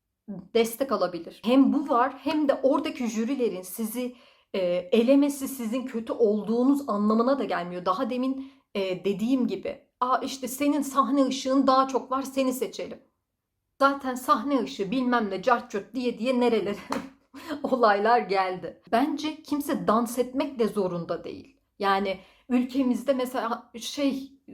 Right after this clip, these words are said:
duyuyorum hep, "Aa, işte bizim ülkemizde dans edip şarkı söyleyen insan yok." Zorunda mı? <laughs> Zorunda mıyız yani? Hani gerçekten bunu yapmak zorunda mıyız? İlla bu ikiliyi birleştirmemiz gerekiyor mu? Ha, yapan,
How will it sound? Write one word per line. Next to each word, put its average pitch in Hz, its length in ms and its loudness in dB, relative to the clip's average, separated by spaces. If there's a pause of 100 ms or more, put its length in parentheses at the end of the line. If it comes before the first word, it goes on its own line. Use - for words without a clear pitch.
(140)
duyuyorum 190 460 -2
hep, 190 140 -8
"Aa, 254 220 2
işte 262 300 -6
bizim 254 260 -6
ülkemizde 269 560 -6
dans 269 280 -4
edip - 200 -18
şarkı 277 340 -14
söyleyen - 480 -12
insan - 420 -14
yok." - 120 -14 (420)
Zorunda 220 540 0
mı? 269 300 -6 (200)
<laughs> - 960 -8
Zorunda 311 640 6
mıyız 254 440 0
yani? 196 280 0
Hani 208 220 -4
gerçekten 262 580 0
bunu 277 140 6
yapmak 285 380 0
zorunda 247 460 2
mıyız? - 440 -6
İlla 269 420 4
bu 247 100 -6
ikiliyi 269 540 2
birleştirmemiz 240 800 2
gerekiyor 220 540 2
mu? 170 220 -12
Ha, 226 280 2
yapan, 269 540 -2